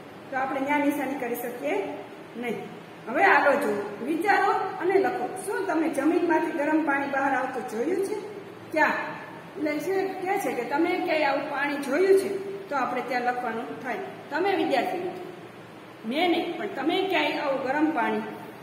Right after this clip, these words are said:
જોયું હોય બહાર તો તમારે ત્યાં લખવું પડે. અને ક્યાં જોયું? તો કે ઈ ગામનું નામ તમારે લખવાનું, કઈ જગ્યાએથી તમે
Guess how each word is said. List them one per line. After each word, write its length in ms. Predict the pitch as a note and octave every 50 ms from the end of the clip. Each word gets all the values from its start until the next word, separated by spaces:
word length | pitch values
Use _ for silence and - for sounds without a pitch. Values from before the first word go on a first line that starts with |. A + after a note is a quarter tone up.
| - - -
જોયું 320 | C#4 C#4 D#4+ E4+ D#4 C4
હોય 120 | A3+ A3 G#3
બહાર 300 | A3+ A#3+ A#3 A3 G#3 - - - - - - - - - -
તો 80 | C#4 C4+
તમારે 460 | C4+ B3+ B3+ B3+ B3 B3 A#3+ A#3 A3+ -
ત્યાં 180 | B3+ B3 C#4 D4 D4 - - A3
લખવું 500 | A#3 A#3 - - D4 D4+ D4+ - - -
પડે. 180 | B3 A#3 - - - - - - - - - - - - - - - -
અને 140 | B3+ C4+
ક્યાં 320 | C4 - F#4 F#4+ G4+ G4 -
જોયું? 240 | - C#4 C4+ - C4+
તો 80 | B3+
કે 100 | - C4+
ઈ 380 | A#3+ C4 D4 D4 D4 - - -
ગામનું 400 | B3+ B3+ C#4 C#4+ C#4 C#4 B3+ C4
નામ 220 | C#4+ C#4+ C#4+ C#4 C4+
તમારે 260 | G#3+ G#3+ A3 G#3+ A3
લખવાનું, 420 | A3+ A3 - A3+ G#3+ G#3+ G#3 -
કઈ 120 | C#4+ C#4+ -
જગ્યાએથી 500 | - A3+ G#3+ - G#3+ G#3 F#3+ G3 - -
તમે 140 | G#3 G3 F#3+